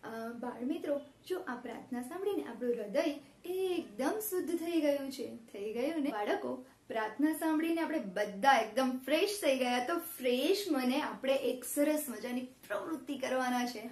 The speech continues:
હા, પાઠ પાંચ. મારે તો બસ રમવું જ છે. તમને બધાને રમવું ગમે છે ને? હા, તો આજે હું એવી જ પ્રવૃત્તિ દ્વારા રમાડવાની છું. અમ, તમને રમવામાં શું ગમે?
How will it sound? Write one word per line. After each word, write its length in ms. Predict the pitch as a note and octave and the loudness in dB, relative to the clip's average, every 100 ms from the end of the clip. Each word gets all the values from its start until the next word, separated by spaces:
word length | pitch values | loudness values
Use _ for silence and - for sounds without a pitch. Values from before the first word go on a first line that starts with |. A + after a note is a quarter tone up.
| - | -2
હા, 260 | A#3 F#3+ - - - - - | -2 -2 -8 -20 -20 -20 2
પાઠ 520 | - D4 A#3 A3 A#3+ G#4 - - - | 8 10 10 8 4 2 -6 -6 6
પાંચ. 560 | D#4+ - - - - | 6 6 0 -12 -6
મારે 480 | A3+ A3+ A3 A3+ C4 | -2 0 2 4 4
તો 160 | C4 D4+ | 2 -2
બસ 640 | G#3+ C4 F4+ G#4 - - | 0 4 6 4 2 -2
રમવું 680 | C#4+ D#4+ F#4+ G4+ F#4+ F#4+ F#4 | 2 6 6 4 4 4 4
જ 20 | |
છે. 560 | - - - D4 A#3+ G#3+ | 0 -4 2 4 6 2
તમને 420 | - A#3 A3 A3+ | -2 -6 -4 -4
બધાને 420 | A#3+ B3+ C4+ C#4 | 0 2 4 4
રમવું 460 | B3+ A3 G#3 G#3 B3+ | 2 0 -2 0 2
ગમે 280 | C#4 C4+ D#4+ | 2 2 0
છે 160 | G#4+ | 0
ને? 180 | F#4 B4 D5+ - - - - | 0 0 -2 -6 -20 -20 -10
હા, 500 | A4+ B4 B4 A#4+ A#4+ - | -2 2 2 2 0 0
તો 120 | D4+ | 0
આજે 340 | C4+ A3+ A#3+ | 0 -2 -4
હું 260 | D#4 F4+ D#4+ | -2 -2 -4
એવી 400 | A3 G#3+ A3 B3 | -2 -2 -2 -6
જ 160 | C4 - | -8 -6
પ્રવૃત્તિ 540 | A#3 G#3+ G#3 G3+ G#3+ | -4 -2 -4 -4 -8
દ્વારા 480 | G3 A#3+ D#4+ A3+ C#4 | -6 -4 -2 0 0
રમાડવાની 840 | D#4 A3 G#3+ D#4 D#4 A3 G#3 A#3+ | -2 -6 -4 -2 0 -2 -2 -6
છું. 320 | C4+ A4 G4+ - - - - - | 0 2 2 -2 -18 -20 -20 -2
અમ, 680 | D#4 D#4+ D#4 D#4 D4+ D4+ E4 | 2 6 8 8 6 4 0
તમને 320 | - G#4+ A4 | 0 2 4
રમવામાં 460 | D4 A#3 A#3+ D4 E4+ | 4 4 4 4 2
શું 180 | C#4+ | 0
ગમે? 260 | A3 G3+ A#3+ | -2 -4 -8